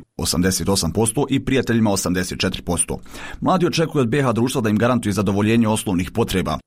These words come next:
ali i osjećaju da B H društvo ne brine dovoljno o njihovim problemima. Generalno, omladina nema povjerenja u javne institucije, a vjerske institucije se smatraju najpouzdanijima.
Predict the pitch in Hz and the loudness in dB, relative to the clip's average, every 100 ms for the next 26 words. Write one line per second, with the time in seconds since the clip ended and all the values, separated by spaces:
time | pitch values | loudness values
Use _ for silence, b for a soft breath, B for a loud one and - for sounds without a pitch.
0 | - 160 160 131 139 - 131 131 101 95 | -2 0 2 2 0 0 2 2 2 2
1 | 120 110 107 113 117 117 113 104 92 90 | 2 2 2 0 2 2 4 2 2 2
2 | 104 104 92 92 104 87 85 90 82 95 | 2 2 2 4 2 0 -4 -2 0 2
3 | 92 76 - _ - 127 127 127 127 127 | 2 0 -6 _ -6 -2 2 2 2 2
4 | 127 131 117 117 123 127 98 101 98 107 | 2 2 2 2 2 2 0 0 0 2
5 | 113 101 113 107 98 95 98 123 127 135 | 2 2 2 2 0 0 -2 0 0 0
6 | 95 113 123 113 117 98 95 127 131 127 | 0 2 0 0 0 0 0 0 0 0
7 | 143 127 104 101 104 98 107 87 85 85 | 0 2 2 2 0 2 2 0 -2 0
8 | 98 92 71 | 2 2 0